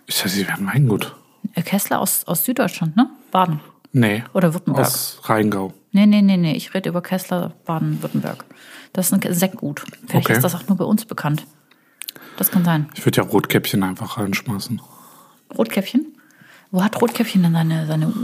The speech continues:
Speaker 2: seinen Ursprung? Damit habe ich mir gar nicht
Speaker 1: In
Speaker 2: befasst.
Speaker 1: Freiburg an der Unstrut.
Speaker 2: Okay, ja, das, das Freiburg mit Y, das weiß ich.
Speaker 1: Genau.
Speaker 2: Aber wie, wann, wie, wann, weißt du auch nicht, ne? Weißt
Speaker 1: Nee,
Speaker 2: du
Speaker 1: aber
Speaker 2: nicht,
Speaker 1: es
Speaker 2: muss ich
Speaker 1: müsste
Speaker 2: auch
Speaker 1: auch
Speaker 2: recherchieren.
Speaker 1: uralt sein.
Speaker 2: Ja, ich glaub, so siebzehnhundert oder sowas.
Speaker 1: Und was man, äh, nicht vergessen darf, Luther und Wegener Sekt.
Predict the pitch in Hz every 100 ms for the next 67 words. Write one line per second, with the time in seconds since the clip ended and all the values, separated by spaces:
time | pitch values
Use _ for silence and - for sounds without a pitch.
0 | - 180 165 240 - - - 160 165 175
1 | 180 180 175 160 - 131 123 - - 135
2 | 107 131 - 117 147 104 92 - - -
3 | - _ _ _ _ 196 190 196 196 214
4 | 226 208 185 180 190 185 196 190 - 180
5 | 156 - 135 190 226 165 156 - 180 156
6 | 147 156 170 151 160 185 180 196 175 190
7 | 208 208 185 165 - 143 135 165 233 -
8 | - - - - - 170 202 - 147 151
9 | 113 - - 110 156 160 147 107 107 -
10 | - - 113 95 147 139 - - 165 160
11 | 165 - 165 175 180 139 120 139 160 143
12 | 143 - - - 151 175 202 123 - 131
13 | 127 139 117 117 123 117 120 123 123 110
14 | 117 170 151 123 127 127 92 85 92 -
15 | -